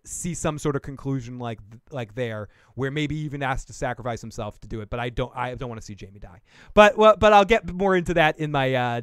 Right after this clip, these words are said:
Jaime one. But I wouldn't mind seeing Tyrion do it as well. That wouldn't, I wouldn't be upset with your end. Let's get a couple more comments in the live chat before we call this a stream. Lil says she doesn't care.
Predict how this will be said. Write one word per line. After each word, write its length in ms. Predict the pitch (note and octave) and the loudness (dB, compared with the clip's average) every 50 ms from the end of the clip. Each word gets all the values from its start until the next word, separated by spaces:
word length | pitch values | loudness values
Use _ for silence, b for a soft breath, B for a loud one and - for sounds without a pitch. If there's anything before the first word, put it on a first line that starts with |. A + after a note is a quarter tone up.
| A2+ A2 | -8 -8
Jaime 320 | A#2 C3+ C#3 C3+ C3 B2+ A#2+ | -6 -2 -2 -2 -2 -2 -4
one. 140 | A#2+ A#2 A2+ | -4 -4 0
But 100 | C3+ C#3+ | 2 2
I 60 | D#3+ | 4
wouldn't 180 | F3+ F#3 F3 | 4 4 2
mind 220 | E3+ D#3 D3+ C#3+ - | 2 0 -2 -2 -4
seeing 180 | C#3 C3 B2+ | -8 -10 -8
Tyrion 460 | A#2+ - B2 A2+ A2+ A2+ A2 A2 G#2+ G2+ | -8 -6 -6 -6 -6 -6 -8 -10 -10 -10
do 140 | A#2 A2+ | -10 -10
it 100 | A2 G#2+ | -10 -10
as 100 | G#2+ G2 | -12 -10
well. 200 | A2 A#2 G#2 G#2+ | -10 -12 -12 -12
That 220 | A2 A2+ A#2 A#2 A#2+ | -12 -14 -14 -10 -8
wouldn't, 240 | C#3 C3+ C3 C3 B B B B | -10 -8 -8 -12 B B B B
I 60 | F3+ | 2
wouldn't 180 | G3+ G#3+ G#3 E3+ | 2 2 2 2
be 100 | G3+ F3+ | 2 2
upset 360 | E3+ - - - E3 C3+ C3+ | 2 2 -2 -4 -4 -4 -4
with 120 | C#3 - | -8 -6
your 180 | B2 A#2 A2+ A2 | -6 -6 -6 -6
end. 260 | G#2 G2+ G2+ - - - B B B B B B B B G3+ | -8 -12 -14 -16 -18 -20 B B B B B B B B -2
Let's 120 | A3+ - | -2 2
get 140 | - D4+ C#4+ | 2 2 2
a 40 | C4+ | 4
couple 260 | - A3+ - A3 G3+ | 2 2 4 4 4
more 160 | F#3+ F#3 E3 | 4 2 2
comments 340 | - F#3 D#3+ E3 E3 D3+ D#3+ | 4 2 2 2 0 -4 -6
in 60 | D3+ | -6
the 140 | D3 C#3 C#3 _ _ F3+ | -6 -6 -8 _ _ -2
live 280 | E3 D3+ C#3+ C#3 C3 | 0 2 2 2 0
chat 400 | - - - F#3 F3 F3 F3 - | -4 -6 -2 2 2 2 2 2
before 320 | - D#3 - - D3 C#3+ C#3+ | -2 -6 -6 -4 -4 -4 -4
we 140 | C3+ C3 | -4 -6
call 280 | - - D3 C#3 C3 C3 | -6 -4 -2 0 0 0
this 160 | B2+ A#2+ - - | -2 -6 -12 -12
a 120 | - C3+ B2 | -10 -10 -10
stream. 500 | - - - - E3 E3+ F3 F3+ G3 F#3+ B B B | -10 -12 -14 -10 -6 -6 -4 -4 -6 -8 B B B
Lil 120 | - D#3+ D3 | -4 -4 -2
says 140 | - D#3 - | -2 -6 -6
she 80 | F3 | 0
doesn't 240 | E3+ F3+ D#3+ E3 F3 | 2 2 2 0 -4
care. 400 | - E3 E3 D#3+ D#3 D3+ D3+ | -4 0 2 2 4 2 2